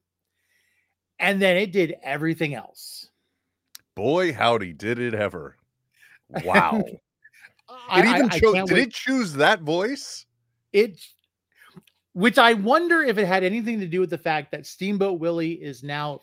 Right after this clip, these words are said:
Speaker 1: free use.
Speaker 2: Mm.
Speaker 1: Uh, <laughs> <laughs> 'Cause I'm like, "Mickey Mouse." <laughs>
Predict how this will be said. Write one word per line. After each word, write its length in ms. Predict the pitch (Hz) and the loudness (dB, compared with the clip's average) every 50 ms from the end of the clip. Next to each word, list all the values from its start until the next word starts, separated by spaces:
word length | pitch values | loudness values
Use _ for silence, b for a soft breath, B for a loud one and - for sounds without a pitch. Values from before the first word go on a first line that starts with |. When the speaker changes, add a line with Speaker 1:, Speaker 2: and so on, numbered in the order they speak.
| _ _ - | _ _ -10
Speaker 1:
free 180 | - 156 160 160 | -6 -6 -4 -4
use. 500 | 139 139 151 160 196 214 - - - - | -2 -2 0 0 -2 -2 -6 -12 -16 -18
Speaker 2:
Mm. 320 | - - B B B B B B B B B _ - | -18 -20 B B B B B B B B B _ -6
Speaker 1:
Uh, 100 | 170 - B | -4 -4 B
<laughs> 60 | B B B B B B B B 1077 1077 B B B B 932 B 988 960 960 960 B B B B B B | B B B B B B B B -8 -6 B B B B -10 B -16 -20 -20 -20 B B B B B B
<laughs> 40 | _ | _
'Cause 300 | - - _ - 254 247 - | -20 -20 _ -20 -20 -10 -6
I'm 200 | - 285 302 302 | -4 -4 -4 -2
like, 280 | 294 285 254 247 233 226 B B B B B B B _ _ - | -2 -2 -2 -2 -4 -6 B B B B B B B _ _ -6
"Mickey 380 | 202 196 208 311 339 339 359 359 | -2 4 6 6 6 6 6 6
Mouse." 140 | 381 - | 6 4
<laughs> 1000 | - 370 - - - - - - - - - - - - 269 - - - - | 4 2 -4 -6 -6 -6 -6 -8 -12 -20 -20 -20 -16 -14 -16 -16 -16 -18 -20